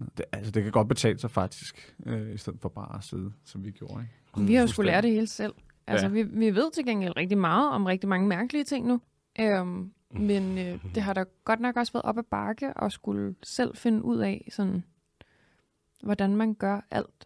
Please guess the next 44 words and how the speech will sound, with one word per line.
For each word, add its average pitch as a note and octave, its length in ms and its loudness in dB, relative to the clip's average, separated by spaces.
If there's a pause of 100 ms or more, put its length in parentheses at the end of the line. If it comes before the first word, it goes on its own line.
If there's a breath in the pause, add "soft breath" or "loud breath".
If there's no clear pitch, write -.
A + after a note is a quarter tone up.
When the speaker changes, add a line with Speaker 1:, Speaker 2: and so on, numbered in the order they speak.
Speaker 2:
Der G#3+ 60 4
er - 40 6
jo G#3 40 6
en G#3 60 4
grund - 240 -2
til, - 100 -4
at - 40 -10
tingene A3+ 260 -2
er A3+ 40 2
en A3 80 4
uddannelse. A3 600 0
Altså, F#3+ 240 2 (220)
der, G#3+ 140 4
altså, G3 360 -2
vi, A3+ 340 4
Speaker 3:
Mhm. F3+ 80 2
Speaker 2:
vi A#3 60 6
er C4 40 6
bare - 240 -2
biologer, E4 420 0 (240)
så B3+ 80 0
vi G#3+ 160 2
ved E3 80 0
en D#3 80 -2
masse D3+ 200 -4
ting - 120 -4
om E3 60 -2
biologi, F3 400 -4
men G3+ 120 -4
der E3 40 -4
er D#3+ 40 -4
jo D#3+ 40 -6
sjovt - 360 -8
nok A3 180 -2
nogen, G3+ 200 2
der A3 100 0
har G3 80 2
brugt F3+ 300 -4
rigtig D#3 280 -2
mange G3 200 4
år F#3+ 140 0
på A3+ 80 4
at G#3+ 60 6
læse G3+ 380 2